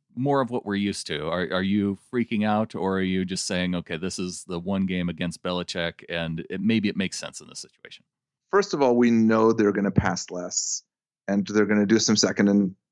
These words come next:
Speaker 2: long runs, and they're going to be cautious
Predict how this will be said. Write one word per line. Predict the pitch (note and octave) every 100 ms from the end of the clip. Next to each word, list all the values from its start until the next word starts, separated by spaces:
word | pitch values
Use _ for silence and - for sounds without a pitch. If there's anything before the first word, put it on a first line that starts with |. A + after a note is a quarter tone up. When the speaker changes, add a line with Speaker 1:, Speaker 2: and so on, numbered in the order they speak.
| -
Speaker 2:
long | G#2+ G2+ G2 G2+
runs, | F#2+ G2 F#2 F2+ G2+ - - - _ _ _ _ _
and | G#2+ G2 F#2+ F#2+ F#2 F2+ - _
they're | A2 G2+
going | G#2 G#2+
to | G2+
be | G2+ G2 - - _ _ _ _ _ -
cautious | - B2 A2+ - A#2+ G#2 -